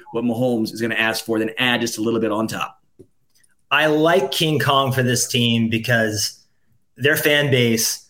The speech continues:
Speaker 2: for not having any rings, really likes to beat its chest. I mean, maybe the most o-, overconfident fan base in the league for what their team and their franchise has accomplished.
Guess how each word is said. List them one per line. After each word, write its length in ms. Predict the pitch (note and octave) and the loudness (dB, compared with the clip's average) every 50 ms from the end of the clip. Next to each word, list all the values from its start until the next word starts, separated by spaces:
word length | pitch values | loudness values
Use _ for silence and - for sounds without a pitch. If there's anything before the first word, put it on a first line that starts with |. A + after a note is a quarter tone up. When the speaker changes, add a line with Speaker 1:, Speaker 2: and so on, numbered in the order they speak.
| _ _ - | _ _ -4
Speaker 2:
for 140 | - C3 | -2 0
not 200 | B2+ C#3 D3+ E3 | 2 2 2 0
having 320 | C#3 D3 D3+ D3+ D3+ C#3+ C#3 | 0 0 0 2 2 2 2
any 200 | C#3+ D3+ D#3+ D#3 | 2 2 2 2
rings, 680 | D3 C3+ C3 A#2+ A2+ G#2 G#2+ A2 - - - - _ _ _ _ _ _ _ _ _ _ _ _ _ _ _ _ _ _ _ _ _ _ - - - - - _ _ _ - | 4 2 2 2 0 0 -2 -4 -4 -6 -8 -8 _ _ _ _ _ _ _ _ _ _ _ _ _ _ _ _ _ _ _ _ _ _ -20 -20 -20 -20 -20 _ _ _ -2
really 260 | C#3 D#3 E3 E3 D3+ | 0 2 2 2 2
likes 260 | C#3 C#3+ C#3 C3+ - | 4 2 2 2 0
to 80 | - C3 | -2 -2
beat 220 | A2+ B2+ B2 A2 | 0 0 0 0
its 180 | G#2+ G#2+ - - | 0 -2 -2 -2
chest. 480 | - G#2 F2 D#2+ - - - - - - _ _ _ _ _ _ _ _ - | -2 -2 -4 -4 -6 -8 -8 -8 -10 -18 _ _ _ _ _ _ _ _ -8
I 60 | A2 | -6
mean, 400 | A#2 B2 A#2+ A#2 A2+ A2+ A2+ A2+ | -4 -2 -2 0 0 -2 -4 -4
maybe 440 | - C#3 C3+ C3+ C#3+ D3+ D#3+ E3 E3+ | -8 -8 -4 0 2 2 4 4 4
the 60 | E3 | 4
most 280 | D#3+ D3+ D3 C#3 - - - - | 4 2 2 2 0 -4 -6 -6
o-, 220 | D3 C#3+ D3+ D3 - | -2 -2 -2 0 0
overconfident 840 | D#3+ D#3 D3 D#3 C#3+ - C#3 B2+ C3 C3+ B2+ C3+ B2+ B2 A#2+ A#2 | 0 2 2 2 0 0 0 0 0 0 0 0 0 0 0 -2
fan 280 | - B2 A#2 A#2+ A#2+ A#2 | -4 -2 0 0 0 0
base 360 | A#2 A#2 A#2 A2+ A2 - - | 0 0 0 0 -2 -4 -6
in 120 | - A#2+ A2+ | -4 -4 -4
the 80 | G#2 | -4
league 540 | G2 G2+ A#2 B2 B2+ A#2+ A#2 A#2 A2 G#2 - _ _ _ _ _ _ _ - - - | -4 -6 -4 -2 0 0 0 0 -2 -4 -10 _ _ _ _ _ _ _ -16 -14 -10
for 180 | - - B2+ | -6 -4 -2
what 240 | A#2 A#2 C3 B2 B2 | 0 0 0 0 0
their 160 | - A#2+ A2+ | 0 -2 -2
team 320 | A2 - - B2+ B2 A#2+ A#2+ | -2 0 0 2 2 2 2
and 100 | A#2 A2+ | 2 0
their 80 | A2+ | -2
franchise 600 | A2+ - - A#2 A2+ A2+ A2+ A#2+ A2 G#2+ G#2+ A2 | -2 -2 -2 0 0 0 0 0 0 0 0 -2
has 160 | - A2+ G#2+ - | -2 -4 -4 -4
accomplished. 760 | G#2 - - A#2+ A#2 A#2 A#2 - A#2+ A2+ A2 - - - | -6 -8 -4 -2 -2 -2 0 -2 -2 -2 -2 -2 -4 -6